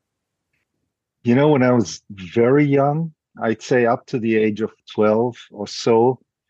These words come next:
I wanted to be a vet. Loved animals, grew up with dogs, and, uh,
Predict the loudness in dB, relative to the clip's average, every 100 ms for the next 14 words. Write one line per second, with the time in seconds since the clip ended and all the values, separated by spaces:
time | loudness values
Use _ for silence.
0 | _ _ -2 0 0 -2 -4 -2 0 2
1 | 2 0 0 -4 -4 -14 -20 _ _ _
2 | _ _ -8 -2 0 0 0 0 0 0
3 | 0 -4 -6 -2 0 0 -2 -8 -6 0
4 | 2 2 -2 -12 -12 -4 -2 0 0 -2
5 | -4